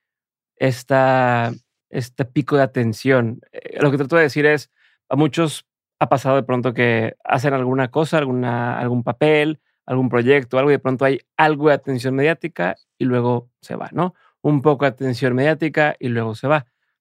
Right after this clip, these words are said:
Pero en tu caso has sabido mantenerlo durante ya muchos años, como todo este tema de, de estar expuesta, ¿no? De que la gente te ubique, te conozcan. No sé si tengas, digo, hablando de este podcast es de negocios, pero justo,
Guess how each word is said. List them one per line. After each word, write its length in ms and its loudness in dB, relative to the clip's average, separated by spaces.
Pero 140 2
en 60 0
tu 100 -8
caso 280 0
has 60 -6
sabido 180 4
mantenerlo 520 0
durante 300 -2
ya 120 2
muchos 400 0
años, 460 0
como 220 0
todo 200 6
este 180 0
tema 480 0
de, 800 2
de 920 -2
estar 180 -4
expuesta, 560 -2
¿no? 120 2
De 60 0
que 80 -4
la 40 -6
gente 160 -6
te 120 -2
ubique, 360 0
te 120 -6
conozcan. 580 -2
No 360 4
sé 320 0
si 380 -10
tengas, 560 0
digo, 160 -4
hablando 260 0
de 60 2
este 180 -8
podcast 280 -6
es 60 -2
de 80 2
negocios, 420 0
pero 200 0
justo, 440 -2